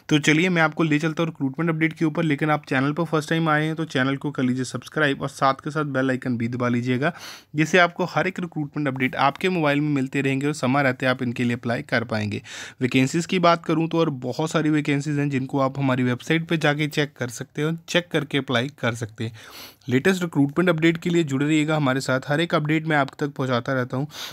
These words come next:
तो आप डिस्क्रिप्शन में लिंक देख लीजिएगा हमारी वेबसाइट का। बाकी आप अगर चाहते हैं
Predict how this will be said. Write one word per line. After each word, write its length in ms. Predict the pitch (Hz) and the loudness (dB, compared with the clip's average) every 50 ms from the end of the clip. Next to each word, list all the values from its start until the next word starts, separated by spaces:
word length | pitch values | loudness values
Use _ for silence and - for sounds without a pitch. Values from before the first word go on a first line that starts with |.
| - - - | -16 -2 4
तो 60 | 147 | 4
आप 180 | 143 143 147 | 4 4 4
डिस्क्रिप्शन 480 | 143 139 - - - 139 123 - 160 165 | 0 -4 -4 -2 -2 -4 -2 0 0 0
में 120 | 165 165 | 2 2
लिंक 300 | 165 151 143 143 151 156 | 2 2 2 2 0 0
देख 220 | 160 156 151 143 156 | 0 0 0 0 0
लीजिएगा 320 | 147 147 139 147 143 156 | -2 0 0 0 0 2
हमारी 220 | 151 147 139 139 131 | 2 2 2 2 0
वेबसाइट 420 | 123 120 - - 147 143 135 139 | 0 -2 -4 -2 -2 -2 -2 -2
का। 160 | - 151 160 | -6 -8 -6
बाकी 360 | 151 135 123 117 - 143 135 | 0 0 0 0 0 0 2
आप 260 | 131 127 127 - - 139 | 4 4 4 2 0 -4
अगर 160 | 123 131 131 | -4 -2 -4
चाहते 340 | 127 - 131 123 127 - 147 | -2 -2 -2 -2 -2 -4 -4
हैं 160 | 143 147 | -4 -2